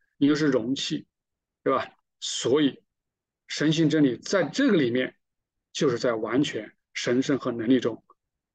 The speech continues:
神性真理在字义中就是在完全、神圣和能力中，因为在先或者是在内的，啊，这个属灵和属天是在先和在内的，同步存在于，同步存在于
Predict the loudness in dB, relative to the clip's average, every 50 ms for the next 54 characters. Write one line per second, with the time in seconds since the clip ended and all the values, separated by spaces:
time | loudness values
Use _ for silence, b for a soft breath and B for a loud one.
0 | _ _ _ _ _ _ _ -4 2 2 4 6 6 6 6 6 6 6 6 4
1 | 4 2 0 0 0 0 2 4 4 4 4 4 2 2 2 0 0 0 0 0
2 | 0 -2 -2 -2 -4 -6 -6 -4 -4 -4 -4 -2 -2 -4 -4 -4 -8 -8 -4 0
3 | 2 4 4 4 4 2 0 2 2 4 6 6 6 4 2 0 0 -2 -2 -2
4 | -2 -2 0 2 2 2 0 0 0 2 2 4 4 2 2 2 2 4 4 4
5 | 4 2 0 -2 -4 -8 _ _ _ _ _ _ _ _ _ _ _ _ _ -10
6 | -8 -4 -2 0 0 0 0 0 0 2 2 4 4 4 4 4 2 0 -2 -6
7 | -6 -2 0 0 2 0 0 -4 -2 -2 -2 -2 -2 -2 -2 -2 -2 -2 0 2
8 | 2 4 4 2 0 -2 -8 _ _ _ _ _ _ _ _ _ _ _ _ _
9 | _ -6 -2 2 4 4 4 4 4 4 4 6 6 6 4 2 0 -4 -6 -4
10 | -2 -2 -2 -2 -4 -6 -10 _ _ _ _ _ _ _ _ _ _ _ _ _
11 | _ _ _ _ _ _ _ _ _ _ _ _ -20 -6 -2 -2 -2 -2 -2 -4
12 | -2 2 2 2 2 2 -2 -4 -2 0 0 0 0 -2 -6